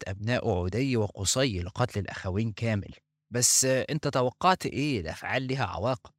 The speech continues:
بس العواقب كانت أكثر درامية. أخدوا الجثتين وربطوهم في عربية وساقوا العربية اللي بتجر الجثتين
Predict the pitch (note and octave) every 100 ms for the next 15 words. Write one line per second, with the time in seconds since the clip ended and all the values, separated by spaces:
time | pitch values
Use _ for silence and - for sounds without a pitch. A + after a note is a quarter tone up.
0 | _ C#3 - D3+ C3+ F3+ A#3 - - E3+
1 | D#3 - - - - C#3+ A#2 B2+ B2 B2+
2 | F3+ A2 F2+ _ _ _ _ C3 D3 A#2+
3 | G#2 G#2 - G2 D3 F3+ B2 G#2 G2 C#3+
4 | C#3+ - - F2+ E2+ E3 F3 B2 - B2+
5 | C3 F2+ G2+ G2+ D#3+ C3 G2+ F#2 C#3+ D#3
6 | C3 G#2+ A2+ - F#2 - D3